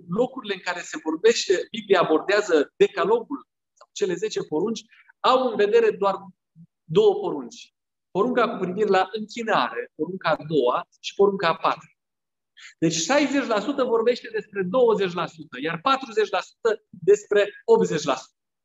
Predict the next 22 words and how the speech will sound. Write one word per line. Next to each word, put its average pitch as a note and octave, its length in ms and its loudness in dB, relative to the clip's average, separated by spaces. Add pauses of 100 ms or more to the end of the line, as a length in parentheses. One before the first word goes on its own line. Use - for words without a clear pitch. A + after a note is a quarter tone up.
(1200)
Se - 140 2
vede D#4+ 200 4
treaba D4+ 340 2
că, B3 260 0 (1700)
sau D3 420 -2
Dumnezeu G#3 640 4
a-, F#3+ 300 -4
acordă A3 500 -2
o G#3 160 6 (380)
mult C#4 180 -4
mai G#3+ 140 -2
mare G#3 360 -4
atenție E3+ 1000 -4 (180)
în, D#3 200 -20 (400)
în D3+ 380 -2 (420)
legătură D#3 480 2
cu E3+ 100 -4
aceste D#3 340 -4
două D#3 220 0
porunci, C#3 600 -4 (680)
privire D3+ 300 -2
la D3 440 -2